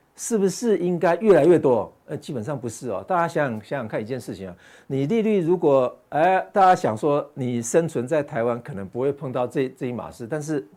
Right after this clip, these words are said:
生活在美国了，现在利率是七趴啊，哦，有可能会到八趴哎。那如果八趴的利率，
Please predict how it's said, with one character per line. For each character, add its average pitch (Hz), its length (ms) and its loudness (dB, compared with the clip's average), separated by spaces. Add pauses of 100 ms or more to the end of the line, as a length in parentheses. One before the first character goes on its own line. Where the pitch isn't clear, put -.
生 233 460 2
活 156 160 4
在 185 180 6 (280)
美 143 280 2
国 120 220 4
了， 117 140 4
现 190 180 -4
在 170 160 4
利 160 140 4
率 160 100 2
是 147 140 -4
七 117 240 -12
趴 117 120 -6
啊， 98 280 -4 (600)
哦， 127 420 4
有 147 280 6
可 143 280 0
能 107 120 -2
会 151 140 0
到 147 140 2
八 117 200 4
趴 101 260 0
哎。 76 120 -10 (320)
那 254 140 2
如 233 120 2
果 208 120 6
八 226 240 6
趴 208 200 6
的 190 140 4
利 208 180 0
率， 202 300 0